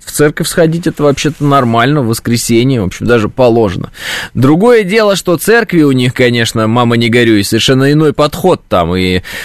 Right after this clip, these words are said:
зачастую сектантский, и разделение этих церквей, оно,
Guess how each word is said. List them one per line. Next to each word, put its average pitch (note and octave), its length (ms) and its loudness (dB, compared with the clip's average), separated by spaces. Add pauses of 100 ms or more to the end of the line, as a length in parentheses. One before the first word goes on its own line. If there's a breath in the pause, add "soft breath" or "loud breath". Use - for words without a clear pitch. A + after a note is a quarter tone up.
(120 loud breath)
зачастую B2+ 520 0
сектантский, B2+ 920 -2
и A2 280 0
разделение A#2 540 0
этих - 180 -8
церквей, B2 560 0
оно, G2+ 320 -2